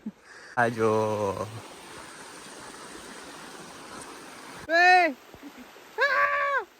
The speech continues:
ફોટો પાડી લીધો તારો. આજે અમારા જોડે સવારથી બહુ ખરાબ ખરાબ થતું હતું. પહેલાં પહેલાં તો જવાના ટાઈમ પર હે ને, અમારી જે ગાડી હતી એ બગડી ગઈ.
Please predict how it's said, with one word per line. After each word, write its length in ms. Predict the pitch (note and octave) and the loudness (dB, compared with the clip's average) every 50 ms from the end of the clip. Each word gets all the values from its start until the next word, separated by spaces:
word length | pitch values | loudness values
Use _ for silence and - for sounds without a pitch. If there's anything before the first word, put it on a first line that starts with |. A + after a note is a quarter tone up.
| - - - | -20 -20 -10
ફોટો 320 | - G#3+ A3+ B3+ D4 D4+ | -6 -4 -4 -4 -4 -6
પાડી 280 | C#4 D#4 D4 D4 D#4 D4+ | -6 -4 -4 -4 -4 -4
લીધો 220 | D#4 D4 D#4 D#4 | -4 -4 -4 -4
તારો. 380 | C#4+ D4+ D4+ C#4+ C#4 C4+ B3 G3 E3 C3 - - - - - - - - - - - - - - - - - - - - - - - - - C#4 C4+ - B3+ B3 - - - - - - - - - - - - - - - - - - | -4 -4 -4 -4 -4 -4 -4 -4 -6 -8 -10 -16 -20 -20 -20 -20 -20 -20 -20 -20 -20 -20 -20 -20 -20 -20 -20 -20 -20 -20 -20 -20 -20 -20 -20 -20 -20 -20 -20 -20 -20 -20 -20 -20 -20 -20 -20 -20 -20 -20 -20 -18 -18 -18 -16 -16 -4 0
આજે 260 | C#3 C#3+ D3+ D#3+ F3 | 0 0 4 4 4
અમારા 320 | F3 E3+ D#3+ E3+ F3 E3+ F3+ | 6 6 6 4 4 4 2
જોડે 160 | F3+ F#3 F#3+ | 0 0 0
સવારથી 460 | - E3+ C#3+ C3+ C#3+ D3 D#3+ D3+ F3 | 0 2 2 4 4 4 4 2 0
બહુ 160 | E3+ F3 E3+ D#3+ | 2 2 2 2
ખરાબ 320 | - E3+ C#3+ C3+ C#3+ C#3+ - | 2 2 4 4 4 2 0
ખરાબ 220 | - D3+ C#3 C#3 C#3 | 0 0 0 0 0
થતું 400 | - - - C#3 - - B2 A2+ | -2 -4 -6 -6 -6 -4 -6 -4
હતું. 180 | C3 D#3+ G3 - - - - - - - - - - - - - - - - - | -4 -4 -4 -4 -8 -12 -14 -14 -14 -14 -14 -14 -14 -12 -12 -12 -12 -12 -14 0
પહેલાં 340 | - D3+ D3+ D3+ D#3+ E3+ | 4 6 6 6 6 6
પહેલાં 280 | D#3+ E3 E3 E3 E3 D#3+ | 6 6 6 6 6 6
તો 80 | - F#3 G3 F3+ F3 D#3 | 6 2 2 0 2 4
જવાના 380 | D#3 C#3 C#3 D3+ D#3+ E3+ E3+ | 6 6 8 6 6 4 4
ટાઈમ 300 | D#3+ D#3+ D#3 D#3 D#3 D#3+ D3+ | 4 4 4 4 2 2 2
પર 160 | - E3+ F3 | 4 4 4
હે 100 | F#3+ F#3+ | 4 4
ને, 140 | F3 D#3+ E3+ F3+ - - - - - - - - - - - - - - - - | 2 0 0 -2 -4 -8 -12 -12 -12 -12 -12 -12 -12 -12 -12 -12 -14 -10 -4 -2
અમારી 280 | C#3 D3+ D3 C#3+ D#3 | 2 2 4 2 2
જે 160 | D#3 D3+ D#3+ D3+ | 2 2 4 4
ગાડી 340 | D3+ C3 C3 D3+ E3+ E3+ | 4 4 4 2 2 0
હતી 240 | D3 - - D3+ D3 | 0 0 0 0 2
એ 0 | |
બગડી 360 | D#3 D3+ B2+ A#2 C3+ C#3+ D3 | 4 4 4 4 2 2 2
ગઈ. 220 | D3+ B2+ A#2+ C3 | 2 2 2 0